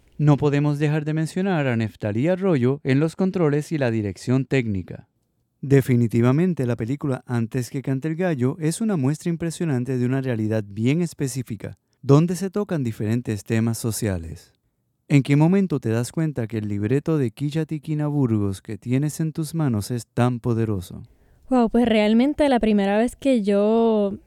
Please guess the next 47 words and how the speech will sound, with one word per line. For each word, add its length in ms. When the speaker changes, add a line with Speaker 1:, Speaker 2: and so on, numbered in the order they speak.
Speaker 2:
leí 460
el 140
guión, 420
yo 100
tenía 460
apenas 400
quince 480
años, 520
así 320
que 480
<laughs> 160
mi 140
perspectiva 680
ahora 420
en 100
comparación 680
a 100
lo 160
que 80
era 340
cuando 260
yo 100
tenía 260
quince 300
años 240
es 240
bien 340
diferente. 640
Sí 200
recuerdo 580
que 260
era 140
un 80
guión 180
que 80
no 80
se 100
parecía 300
a 60
nada 260
de 60
lo 80
que 100
yo 60
había 160
leído 260
antes, 540